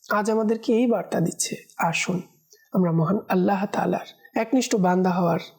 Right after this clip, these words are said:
চেষ্টা করি। দাওয়াত ইসলামের এই মাদানী পরিবেশে, মাদানী কাফেলায়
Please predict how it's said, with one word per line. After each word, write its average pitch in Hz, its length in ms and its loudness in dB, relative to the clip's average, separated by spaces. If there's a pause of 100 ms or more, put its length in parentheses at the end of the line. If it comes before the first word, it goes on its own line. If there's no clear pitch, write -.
(160)
চেষ্টা - 380 -2
করি। - 520 -6
দাওয়াত 180 280 0
ইসলামের 196 360 0
এই 190 80 2
মাদানী 202 340 2
পরিবেশে, 233 580 0
মাদানী 196 300 2
কাফেলায় 190 600 -2